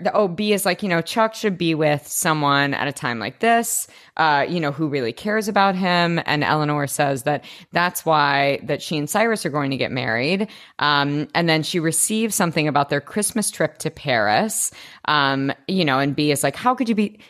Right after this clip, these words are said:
you know, how could you be thinking about Paris when, you know, they're putting Bart in the ground today?" And Cyrus, just, like, so incredibly wise and kind, is like, "Because in the midst of death, we are in life."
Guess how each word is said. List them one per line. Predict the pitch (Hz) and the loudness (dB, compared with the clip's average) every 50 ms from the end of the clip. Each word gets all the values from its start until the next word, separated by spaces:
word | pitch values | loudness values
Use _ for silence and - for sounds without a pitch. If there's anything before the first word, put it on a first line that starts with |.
| _ - | _ -2
you | 190 185 | 0 2
know, | 156 139 | 4 2
how | 139 160 214 226 | 2 2 2 2
could | 240 - 220 | 0 0 0
you | 202 | 0
be | 185 180 | 0 0
thinking | - 156 131 123 135 | 0 0 -2 0 0
about | 131 120 113 123 | 0 0 0 0
Paris | 143 131 110 110 113 - - | 0 0 0 0 0 -2 -2
when, | 160 151 139 131 131 135 131 - | 0 0 2 2 2 0 -2 -2
you | - 160 151 | -2 -2 0
know, | 127 123 | 0 0
they're | 127 139 135 | 0 0 -2
putting | - 175 175 165 151 147 | -2 -2 -2 0 0 0
Bart | 131 147 139 143 135 - - | 2 2 2 2 2 0 -2
in | 127 135 | -2 -4
the | 127 | -2
ground | 123 123 117 131 131 104 101 101 117 - | -2 0 0 0 0 0 -2 -4 -6 -8
today?" | - 139 123 143 131 127 92 76 85 120 156 - - - - - - _ - | -6 -2 0 2 2 2 2 2 0 0 -2 -4 -10 -20 -20 -20 -20 _ -4
And | - 185 185 | -2 -2 0
Cyrus, | 175 - - 202 170 180 202 190 170 - - 143 - - - - - 156 | 0 0 2 2 2 4 4 4 4 4 4 2 0 -2 -6 -6 -8 -6
just, | 139 160 180 160 170 - - | -2 2 2 2 2 2 0
like, | - 165 160 160 - _ - | 0 0 0 0 -4 _ -8
so | - - - 185 175 170 175 | -6 -4 0 2 2 2 2
incredibly | 190 196 - 208 190 190 190 180 165 165 | 2 0 0 0 0 0 0 0 0 2
wise | 139 135 117 117 120 120 135 131 | 2 2 4 4 4 2 2 0
and | 160 147 127 | 0 -2 -2
kind, | - 135 110 - 95 101 120 165 165 | -2 -2 0 0 0 0 0 0 0
is | 165 147 - | 0 0 0
like, | 147 135 - - | 0 0 0 -2
"Because | 147 - 147 139 131 147 | -4 -2 -2 -2 -2 0
in | 175 190 | 0 0
the | 196 | 2
midst | 185 156 139 - - - | 0 0 -2 -2 -4 -6
of | 151 147 - | -6 -4 -2
death, | - 120 139 160 - - | -2 0 0 -2 -4 -4
we | 190 180 | -4 -2
are | 185 196 202 | -2 0 0
in | 202 208 208 | 0 0 0
life." | 196 208 269 349 349 339 339 180 - - - - - | 0 -2 -2 -4 -8 -6 -4 -4 -4 -4 -6 -18 -20